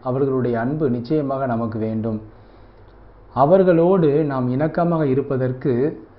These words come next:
ஒரு அற்புத அடையாளம்தான் நாம் செய்கிற ஒரு பலகாரத்தையோ இனிப்பையோ அவர்களோடு பகிர்ந்து கொள்வது,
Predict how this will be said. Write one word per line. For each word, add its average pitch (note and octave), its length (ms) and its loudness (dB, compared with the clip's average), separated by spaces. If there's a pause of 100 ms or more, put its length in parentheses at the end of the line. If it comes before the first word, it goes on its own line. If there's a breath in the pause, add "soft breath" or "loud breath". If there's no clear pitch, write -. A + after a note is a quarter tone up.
(260 loud breath)
ஒரு B2+ 140 -2
அற்புத A#2+ 380 0
அடையாளம்தான் C3 840 -2 (580 loud breath)
நாம் C#3 480 0
செய்கிற D#3 720 0 (200)
ஒரு B2+ 540 0 (140)
பலகாரத்தையோ B2 840 0
இனிப்பையோ B2 680 -2 (180)
அவர்களோடு D3 600 0
பகிர்ந்து B2 360 -4
கொள்வது, A2+ 520 -2